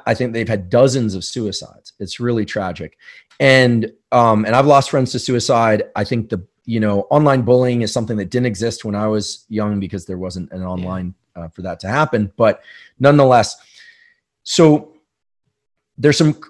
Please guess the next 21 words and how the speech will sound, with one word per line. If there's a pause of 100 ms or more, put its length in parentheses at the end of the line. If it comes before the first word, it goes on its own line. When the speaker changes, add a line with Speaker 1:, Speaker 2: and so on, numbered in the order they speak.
Speaker 1:
crucial
tools
that
I
think (120)
we
need
to (600)
give
children
and
parents.
First
of
all, (640)
there's
been
no
directive (500)
for
h-,